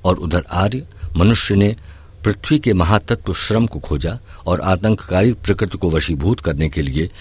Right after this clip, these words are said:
उसने शांति जैसी महाशक्ति का आविष्कार कर लिया है। शांति के बाद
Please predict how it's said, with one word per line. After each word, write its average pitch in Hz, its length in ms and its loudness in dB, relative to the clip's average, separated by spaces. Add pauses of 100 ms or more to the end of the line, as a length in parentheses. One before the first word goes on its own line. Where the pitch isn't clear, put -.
(140)
उसने 101 240 0
शांति 95 480 0
जैसी 78 300 -2
महाशक्ति 80 600 -2
का 76 120 -4
आविष्कार 73 460 -4
कर 69 100 -8
लिया 60 220 -10
है। - 180 -12 (600)
शांति 101 380 2
के 78 140 -2
बाद 82 300 0